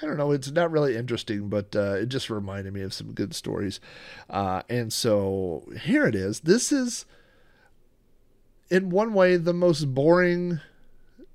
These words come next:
computer-related discs I could show you. In another way,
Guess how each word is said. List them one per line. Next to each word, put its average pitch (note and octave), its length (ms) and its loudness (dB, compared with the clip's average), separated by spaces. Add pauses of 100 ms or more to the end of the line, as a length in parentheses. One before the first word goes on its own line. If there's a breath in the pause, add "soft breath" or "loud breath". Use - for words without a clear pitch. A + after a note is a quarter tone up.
(280)
computer-related D3+ 1000 4
discs D3+ 340 0
I C#3+ 80 2
could C3+ 200 -2
show D#3+ 260 4
you. B2+ 260 4
In B2+ 80 0
another C#3+ 280 2
way, B2 320 6